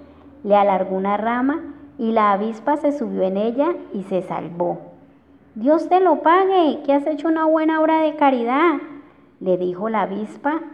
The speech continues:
a la cabra. "Si alguna vez me necesitas, ve a aquel paredón derrumbado, que allí está mi convento.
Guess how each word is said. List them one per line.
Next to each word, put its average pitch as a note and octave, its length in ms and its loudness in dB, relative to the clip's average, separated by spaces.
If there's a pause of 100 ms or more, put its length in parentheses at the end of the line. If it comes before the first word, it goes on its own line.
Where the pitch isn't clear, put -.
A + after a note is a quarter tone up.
(120)
a G3 100 0
la E3+ 200 -2
cabra. F3+ 400 -4 (1160)
"Si G#3+ 60 0
alguna C#4+ 380 4
vez E4+ 200 4
me E4+ 160 6
necesitas, D#4 720 0 (200)
ve G#3+ 220 2
a A3+ 80 4
aquel B3 300 -2
paredón G3+ 520 0
derrumbado, F#3 680 -2 (360)
que G3 100 -2
allí G3 640 -2
está G3+ 340 -2
mi G#3 120 -4
convento. F#3 640 0